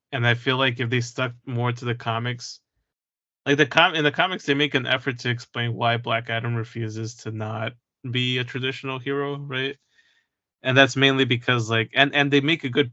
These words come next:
they al-, allude to this a little bit here in this movie, but in the comic books, they get very in-depth in that, like, when it comes to the Middle East in modern times, like,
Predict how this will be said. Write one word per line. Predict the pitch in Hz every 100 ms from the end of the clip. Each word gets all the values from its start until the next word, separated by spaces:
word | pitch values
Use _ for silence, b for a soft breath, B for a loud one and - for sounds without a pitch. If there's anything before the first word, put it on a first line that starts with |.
| _
they | 135 143 143
al-, | 127 117 143
allude | 139 127 160 -
to | 147
this | 135 131
a |
little | 123 139
bit | 123 117
here | - 120 110 - -
in | 175
this | 127 120
movie, | 120 110 110
but | 117 110 - _ _ _ _ _ _ _ _ _ -
in | 131
the |
comic | 123 151 170 139
books, | 135 131
they | 120
get | 143 123
very | 131 135 127
in-depth | 117 120 120 120
in | 120
that, | 113 110 123
like, | 107 110 _ _ _ _ _ _
when | 135 127
it | 123
comes | 135 123 -
to |
the | 123
Middle | 120 117 120
East | 120 120
in | 113
modern | 110 120 117
times, | 127 135 135
like, | 120